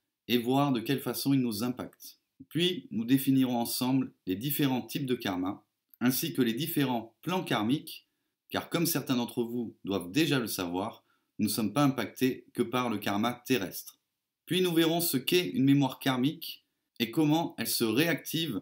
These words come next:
à l'intérieur même de notre corps pour nous faire revivre parfois des émotions et des situations assez inconfortables.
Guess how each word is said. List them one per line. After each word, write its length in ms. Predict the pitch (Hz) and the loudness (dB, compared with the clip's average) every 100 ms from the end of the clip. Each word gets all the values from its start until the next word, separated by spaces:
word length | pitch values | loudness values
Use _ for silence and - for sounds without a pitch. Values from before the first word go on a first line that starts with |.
| - | -6
à 100 | - | -2
l'intérieur 440 | 120 120 120 117 | -2 0 0 0
même 240 | 113 143 156 | 2 2 4
de 80 | 135 | 2
notre 260 | 123 - | 2 -2
corps 460 | 98 120 135 139 - _ _ | -4 0 0 -2 -10 _ _
pour 120 | 135 | 4
nous 120 | 143 | 6
faire 240 | 135 135 | 4 2
revivre 420 | 123 127 123 147 - | 4 2 2 -2 -4
parfois 600 | 117 - 127 131 135 - _ _ _ | -8 -4 -2 0 -4 -12 _ _ _
des 300 | 95 156 147 | 2 4 4
émotions 600 | 156 139 127 - 135 139 - | 4 2 2 4 4 2 0
et 120 | 117 | 2
des 120 | 131 | 4
situations 800 | 131 135 - 113 - - 139 139 - | 2 -2 0 -2 0 2 2 2 -2
assez 300 | 123 - 147 | -2 2 4
inconfortables. 720 | 135 135 117 110 - 82 71 | 4 2 -4 -8 -8 -12 -12